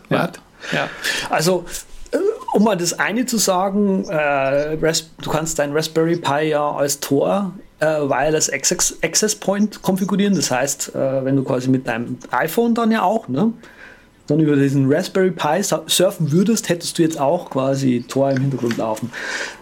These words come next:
Speaker 1: Das ist eigentlich das Schöne an, an, an Android. Ich hab's gerade gesagt, ja, das böse Wort mit A. Ich hab jetzt ein, äh, so ein kleines Tablet mir geholt, weil das alte Tablet von Apple, das ich hab, das ist jetzt inzwischen sechs Jahre oder was alt.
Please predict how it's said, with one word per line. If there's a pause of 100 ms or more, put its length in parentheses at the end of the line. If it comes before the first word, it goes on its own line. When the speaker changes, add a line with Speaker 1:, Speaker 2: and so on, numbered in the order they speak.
(180)
Speaker 1:
Das
ist
eigentlich
das
Schöne
an,
an,
an
Android.
Ich
hab's
gerade
gesagt,
ja,
das
böse
Wort
mit
A. (320)
Ich
hab
jetzt
ein,
äh,
so
ein
kleines
Tablet
mir
geholt,
weil
das (100)
alte
Tablet
von
Apple,
das
ich
hab,
das
ist
jetzt
inzwischen
sechs
Jahre
oder
was
alt.